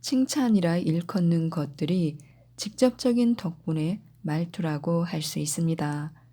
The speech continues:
이런 말을 듣게 되는 상대방은 언제나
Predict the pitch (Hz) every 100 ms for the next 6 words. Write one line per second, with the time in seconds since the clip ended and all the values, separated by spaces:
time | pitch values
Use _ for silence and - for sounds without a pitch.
0 | _ _ _ 226 254 254 254 247 226 180
1 | - 185 180 175 156 170 185 165 160 160
2 | 147 156 180 151 - - - - - 143
3 | 170 170 165 151 156